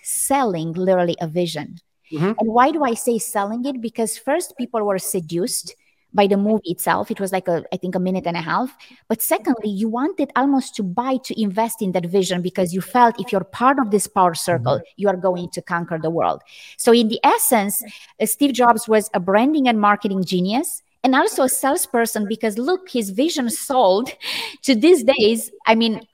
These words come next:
Speaker 1: Apple is one of the greatest brands, right? The most successful brands in the world to these days. And it continues to expand because someone had a vision that sold it into the ability of people to buy the product and understand that vision and product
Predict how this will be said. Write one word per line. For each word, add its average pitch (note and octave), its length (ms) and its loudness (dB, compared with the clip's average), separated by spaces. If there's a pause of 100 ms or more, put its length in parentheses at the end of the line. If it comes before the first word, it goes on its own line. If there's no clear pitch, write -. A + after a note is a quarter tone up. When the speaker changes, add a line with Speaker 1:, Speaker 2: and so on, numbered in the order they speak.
Speaker 1:
Apple C4+ 280 4
is A#3+ 160 -2
one C#4 140 4
of B3+ 100 0
the A#3+ 80 2
greatest B3 580 0
brands, A3 400 2
right? G#3 120 2
The G#3+ 40 0
most B3 280 0
successful A#3 440 -2
brands G3+ 320 -2
in G#3 140 0
the G3 80 4
world G3 320 2
to F#3+ 80 -2
these G3 220 2
days. F3 260 2
And G3+ 100 -4
it - 140 -12
continues B3+ 560 -4
to A#3 100 -4
expand G3+ 520 0
because F#3 260 -2
someone F3 560 2 (220)
had F3+ 160 0
a F3 60 4
vision F3 500 2
that E3 140 -4
sold C#4 440 4
it - 240 4 (400)
into G#3 500 2 (260)
the G3 140 2
ability G3 420 4
of F#3 180 0
people F#3+ 320 -2
to F3+ 120 -10
buy F3+ 220 2
the B3+ 80 2
product A#3+ 480 2
and G#3+ 80 -2
understand G3+ 480 0
that F3 120 0
vision G3+ 320 2
and F#3 140 -4
product F3 460 2